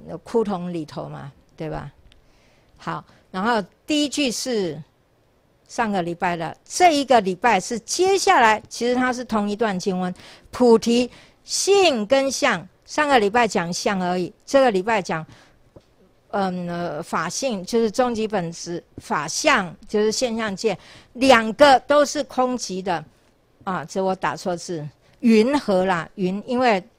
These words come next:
就无相米而言，这两个叶跟云是同一个笔画啊，我选字，选字的时候选错了，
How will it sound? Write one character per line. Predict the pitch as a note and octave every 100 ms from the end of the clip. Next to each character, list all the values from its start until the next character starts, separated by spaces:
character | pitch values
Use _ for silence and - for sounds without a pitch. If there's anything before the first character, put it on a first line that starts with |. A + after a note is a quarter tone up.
| _
就 | - C4+ A#3+
无 | G#3
相 | G#3 G#3+ A3
米 | F3+
而 | E3 F3
言， | E3+ E3 -
这 | - A#3+
两 | G#3 D#3+
个 | E3 E3+ D#3+ - - _
叶 | D4 D4+ G#3
跟 | F#3 A#3+ A#3
云 | A3+ F#3+ F#3 G3
是 | - A3 -
同 | - F#3+ F#3+
一 | G3+
个 | F3+ E3+ D3+ - _ -
笔 | - D#3+
画 | D#3 F#3
啊， | C3 E3+ E3 -
我 | F#3 F3
选 | - F3 D#3
字， | D#3 - - - - A#3
选 | F#3 G#3 E3+ D#3+
字 | F3 - G#3
的 | F#3+
时 | -
候 | F#3
选 | - C#3+ D3
错 | F#3+ D#3
了， | B2